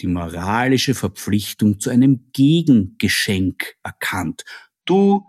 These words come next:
schenkst mir eine Agentur, dafür schenke ich der Republik Österreich ein Logo." Schade, dass darüber nicht im Parlamentarischen Untersuchungsausschuss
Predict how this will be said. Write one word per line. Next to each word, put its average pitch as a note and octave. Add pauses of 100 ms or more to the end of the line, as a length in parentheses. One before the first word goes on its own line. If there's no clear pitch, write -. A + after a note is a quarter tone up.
schenkst -
mir G#2
eine G2
Agentur, G3 (300)
dafür G#2+
schenke F#2
ich - (180)
der F2
Republik F2
Österreich G#2 (240)
ein C#3
Logo." F2 (760)
Schade, E3
dass -
darüber D#3+
nicht A2
im E3+
Parlamentarischen A#2+
Untersuchungsausschuss -